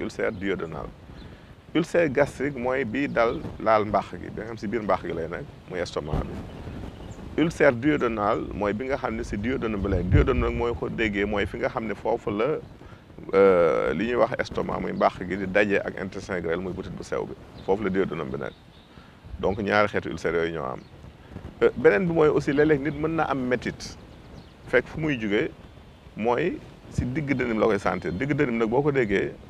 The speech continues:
moom œsophage ba tax ñuy wax. Œsophage mooy li nga xam ne moom mooy séparé, mooy doole alcool bi nga xam moo nekk si diggante gémmiñ gi ak fi estomac bi commencé, loolu la ñuy wax œsophage. Foofu dinañ am léeg-léeg ay brûlure, moom la ñuy wax brûlure d'estomac, fekk du nekk ulcère.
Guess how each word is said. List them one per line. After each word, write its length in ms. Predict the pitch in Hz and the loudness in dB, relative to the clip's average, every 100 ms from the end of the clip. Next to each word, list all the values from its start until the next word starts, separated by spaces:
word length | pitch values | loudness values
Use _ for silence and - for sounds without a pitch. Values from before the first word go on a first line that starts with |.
| - | -10
moom 240 | 90 110 143 - - - - | -4 -4 -4 -8 -16 -10 -4
œsophage 380 | 127 120 107 | -2 0 0
ba 100 | 104 | 0
tax 160 | 98 98 | -4 -6
ñuy 140 | 92 | -4
wax. 140 | 67 - - - - - - - - - | -4 -4 -8 -16 -14 -14 -14 -14 -2 4
Œsophage 640 | 160 170 135 123 139 - | 6 6 8 10 10 8
mooy 240 | 113 127 123 | 8 8 8
li 100 | 143 | 6
nga 100 | 147 | 4
xam 160 | 135 | 2
ne 60 | 127 | 2
moom 160 | 123 120 | 2 4
mooy 180 | 120 | 4
séparé, 540 | 113 120 - 117 107 120 | 2 0 6 8 8 6
mooy 240 | 110 113 | 4 2
doole 240 | 110 113 117 | 4 4 6
alcool 240 | 113 120 | 4 4
bi 80 | 101 | 0
nga 80 | 110 | 2
xam 80 | 110 | 2
moo 120 | 107 | 2
nekk 120 | 110 | 2
si 60 | 101 | -2
diggante 280 | 110 131 113 98 | -2 0 0 2
gémmiñ 320 | 107 101 98 | 2 2 0
gi 80 | 104 | -2
ak 100 | 98 | -4
fi 100 | - - | -4 -6
estomac 320 | - 104 95 | -4 -2 0
bi 80 | 90 | 0
commencé, 340 | 95 90 87 | -2 -2 0
loolu 160 | 90 98 | 0 0
la 40 | |
ñuy 60 | 98 | 0
wax 100 | 101 | -2
œsophage. 420 | 90 87 87 57 - - - - - - | -2 -2 0 -2 -4 -12 -16 -14 -16 -4
Foofu 240 | - 113 | 4 4
dinañ 180 | 104 101 95 | 4 0 0
am 140 | 98 | 0
léeg-léeg 280 | 92 90 - | 2 2 0
ay 220 | - 95 - - | 0 -2 -2 -4
brûlure, 420 | 98 92 87 76 69 - | 0 2 2 -2 -4 -4
moom 120 | 92 | -2
la 60 | |
ñuy 40 | 98 | -2
wax 80 | 87 | -2
brûlure 240 | 98 95 | -2 0
d'estomac, 440 | 85 82 - 69 65 - - - - - | -2 -2 -4 -4 -6 -10 -18 -18 -14 -6
fekk 180 | 90 95 | -2 0
du 60 | |
nekk 160 | 90 90 | 2 0
ulcère. 300 | - 82 - | -2 -2 -2